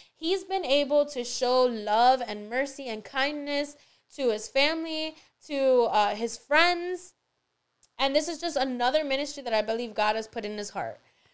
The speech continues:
So definitely check him out. That's, again, on Instagram at S T R eight, the number eight underscore Heath underscore customs. And Joselito, I love you. I love you for who you are. I love you for the miracle that God has.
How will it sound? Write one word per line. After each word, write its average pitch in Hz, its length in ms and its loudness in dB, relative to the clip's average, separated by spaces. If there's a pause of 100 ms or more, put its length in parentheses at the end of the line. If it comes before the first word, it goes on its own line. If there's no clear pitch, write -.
So 240 640 4
definitely 349 420 4
check 330 220 4
him 349 120 0
out. 277 340 2
That's, 233 280 2
again, 277 640 0 (160)
on 262 160 0
Instagram 269 760 0
at 277 340 0 (280)
S 302 240 4
T 302 280 -8
R 247 440 4 (360)
eight, 285 440 0 (120)
the 220 80 -12
number 214 260 0
eight 302 280 2
underscore 285 600 0
Heath 320 400 -8 (160)
underscore 262 520 -2
customs. 254 880 -2 (460)
And 247 360 0
Joselito, 330 440 0
I 349 160 6
love 277 260 2
you. 196 200 -2
I 220 180 2
love 254 240 4
you 339 80 -4
for 320 140 -12
who 302 140 -16
you 220 240 -20
are. 302 280 2
I 226 160 2
love 233 200 2
you 269 80 -8
for 269 140 -2
the 214 80 -2
miracle 294 680 -2
that 240 200 2
God 233 220 4
has. 277 460 2